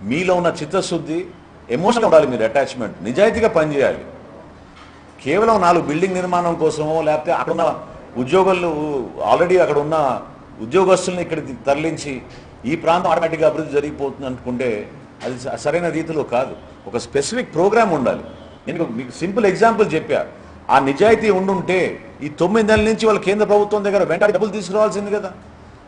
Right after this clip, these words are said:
ఎందుకు బ్యాక్వర్డ్ ఏరియా గ్రాంట్ ఫండ్ని మీరు వదిలేశారు? ఎందుకు తీసుకురాలేకపోయారు? ఈ ప్రాంతానికి రావాల్సిన ఇన్‌స్టిట్యూషన్స్ ఎందుకు తీసుకురాలేకపోయాం మనం ఇప్పటివరకు? పేర్లు నేను చెప్పలేను, కానీ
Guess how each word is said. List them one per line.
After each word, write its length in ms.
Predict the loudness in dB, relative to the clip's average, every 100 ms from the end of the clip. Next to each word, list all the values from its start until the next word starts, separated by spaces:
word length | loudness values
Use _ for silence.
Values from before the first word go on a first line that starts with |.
| -6
ఎందుకు 320 | -2 0 2 6
బ్యాక్వర్డ్ 420 | 8 8 8 6
ఏరియా 220 | 8 6
గ్రాంట్ 320 | 6 2 2
ఫండ్ని 280 | 0 -2 -2
మీరు 180 | -2 0
వదిలేశారు? 560 | 2 2 2 0 -6 -10 -20 -20 -20 -20 -20 -20 -16 -8
ఎందుకు 180 | -4 -4
తీసుకురాలేకపోయారు? 1200 | -4 -2 0 0 0 -2 -2 -4 -4 -6 -12 -20 -20 -20 -20 -20 -10
ఈ 100 | -6
ప్రాంతానికి 480 | 0 2 4 4 6
రావాల్సిన 360 | 6 6 4 0
ఇన్‌స్టిట్యూషన్స్ 500 | -2 -2 -2 -2 -2
ఎందుకు 160 | -2
తీసుకురాలేకపోయాం 760 | -4 -6 -2 0 0 -2 -4 -6
మనం 100 | -8
ఇప్పటివరకు? 440 | -6 -6 -6 -10 -18 -20 -20 -20 -20 -20 -20 -20 -20 -20 -20 -20 -20 -20 -20 -20 -20 -20 -20 -2
పేర్లు 200 | 2 4
నేను 120 | 2 2
చెప్పలేను, 460 | 2 4 2 0
కానీ 120 | -2